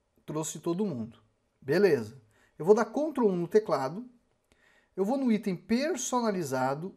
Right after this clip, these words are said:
e aqui eu vou passar pro arroba, ok? Vamos dar ok aqui, ó.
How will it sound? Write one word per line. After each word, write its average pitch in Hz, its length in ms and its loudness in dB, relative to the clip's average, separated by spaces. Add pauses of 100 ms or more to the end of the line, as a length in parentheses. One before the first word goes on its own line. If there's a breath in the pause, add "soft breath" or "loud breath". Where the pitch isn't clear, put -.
e 202 100 4
aqui 208 160 0
eu 214 60 -2
vou 214 80 0
passar 214 320 0
pro 214 180 -2
arroba, 190 560 4 (640)
ok? 185 500 -4 (440 soft breath)
Vamos 147 180 -6
dar 143 80 6
ok 139 240 2
aqui, 135 220 2
ó. 117 240 2